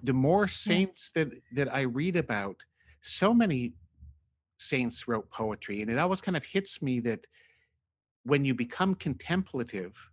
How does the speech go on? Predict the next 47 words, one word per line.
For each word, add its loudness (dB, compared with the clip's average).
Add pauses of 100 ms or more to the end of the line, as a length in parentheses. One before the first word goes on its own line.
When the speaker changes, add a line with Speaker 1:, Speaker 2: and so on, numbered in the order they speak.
(680)
Speaker 1:
poetry 4
is 0
something 0
that 0
almost 0
Speaker 2:
Hmm. 4
Speaker 1:
feels -2
to -8
me 2
that -2
it -8 (260)
it, -6
um, -4 (120)
flows 2
out 2
of -4
you 0
like -4
a -10
spring 0
a 0
little -4
bit. -10
But -4
she 0
wrote, 4
Speaker 2:
Mm. 6
Speaker 1:
I 6
wouldn't 8
say 4
she -2
was 0
a 2
great 2
poet, -2 (460)
but 6
she 2
did 4
it, 2
she -2
had 0
great 2
joy 2
in -2
her -2
poetry, -4
in, 0